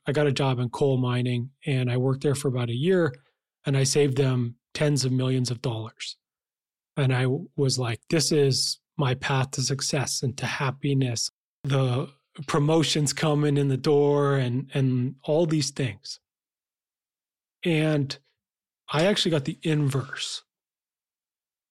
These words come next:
And this is where now I talk a lot about toxic leadership, but I didn't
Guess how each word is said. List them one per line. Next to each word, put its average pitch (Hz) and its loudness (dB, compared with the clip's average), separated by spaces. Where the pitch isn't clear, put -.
And 139 2
this 156 0
is 156 0
where 135 0
now 139 0
I 135 2
talk 135 -2
a 147 -2
lot 127 2
about 127 -2
toxic 135 -4
leadership, 151 0
but 139 -2
I 147 2
didn't 165 2